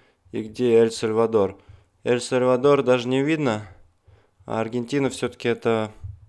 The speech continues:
вторая по величине страна в Южной Америке, экономика и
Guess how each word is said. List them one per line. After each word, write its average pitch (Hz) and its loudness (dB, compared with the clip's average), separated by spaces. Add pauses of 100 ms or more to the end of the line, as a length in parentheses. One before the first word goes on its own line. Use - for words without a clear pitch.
вторая 113 2
по 143 -4
величине 120 -4 (360)
страна 107 -4
в 104 -6
Южной 104 -8
Америке, 98 -10 (120)
экономика 101 -10
и 90 -12